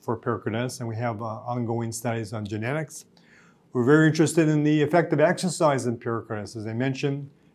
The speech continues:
exercise could aggravate things, but we have to do a, um,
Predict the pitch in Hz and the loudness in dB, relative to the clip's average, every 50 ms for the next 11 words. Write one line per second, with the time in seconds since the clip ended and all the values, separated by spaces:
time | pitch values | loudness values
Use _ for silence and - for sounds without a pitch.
0 | _ - 120 - - 120 107 131 127 123 123 - 135 120 127 139 170 185 165 160 | _ -12 -10 -8 -6 -4 0 0 0 0 0 -2 -2 0 2 4 4 6 6 6
1 | 143 135 127 123 123 - 135 123 135 151 160 135 - 123 113 110 113 110 120 120 | 8 8 6 6 4 2 -2 -4 -4 -4 -6 -8 -8 -6 -4 -4 -4 -4 -4 -4
2 | 113 113 - 123 110 101 117 117 117 113 110 110 110 107 104 107 107 104 107 104 | -6 -6 -6 -6 -4 -2 0 0 0 -2 -4 -6 -6 -8 -8 -8 -8 -10 -14 -16